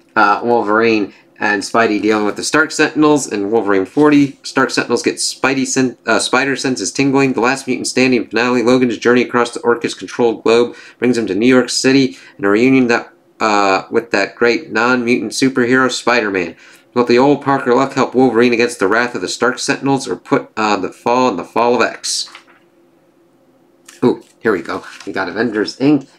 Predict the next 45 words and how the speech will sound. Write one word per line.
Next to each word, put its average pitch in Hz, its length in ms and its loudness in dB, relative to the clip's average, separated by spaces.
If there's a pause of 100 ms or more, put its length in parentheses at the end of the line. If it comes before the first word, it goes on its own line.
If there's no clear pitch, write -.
and 95 220 -8
Captain 117 300 -12
America, 104 560 -6
this - 280 -6
one. - 220 -12 (640)
Avengers, 139 280 2
Inc, 131 240 -2 (120)
issue 110 380 0
four. 101 640 0 (240)
Uh, 90 160 -2
go 160 280 0
for 143 260 2
the 123 120 2
juggler. 95 600 -2
Her 107 120 -2
name 147 220 2
is 127 100 0
Janet 127 240 2
Van 104 220 0
Dyne. 135 340 0
She 120 140 -6
got 110 140 0
a 95 60 -2
file 117 560 0
on 101 160 -4
the 85 200 -8 (120)
Death 117 240 -4
Throes, 123 640 0
uh, 95 340 0
workers' 117 320 0
cooperative 117 640 0
for 92 160 0
themed 110 320 -4
supervillains 131 960 0
that's - 200 -4
taller 117 300 2
than 92 140 -2
she 135 220 2
is. 131 260 2
His 107 160 -6
name 107 140 2
is 92 80 -2
Victor 95 260 -4
Shade. 123 300 2
Apparently, 107 580 -2